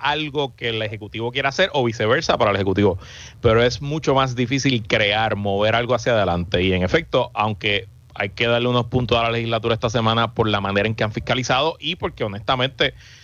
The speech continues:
a mí me, me parece que los issues son legítimos, ¿verdad? Que aquí nadie está politiqueando con estos temas,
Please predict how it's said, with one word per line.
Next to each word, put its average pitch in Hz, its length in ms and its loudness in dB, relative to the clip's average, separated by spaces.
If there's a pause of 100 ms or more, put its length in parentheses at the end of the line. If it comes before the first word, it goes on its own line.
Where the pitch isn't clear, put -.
(280)
a 113 140 -2
mí 117 300 2
me, 143 240 4
me 131 260 -2
parece 117 360 0
que 147 120 2
los 113 240 0
issues 107 320 -4
son 127 200 2
legítimos, 95 640 -2
¿verdad? 107 200 2
Que 123 80 2
aquí 113 180 -2
nadie 135 220 2
está 135 320 -2
politiqueando 113 1120 -2
con 98 180 0
estos 120 260 0
temas, 156 380 0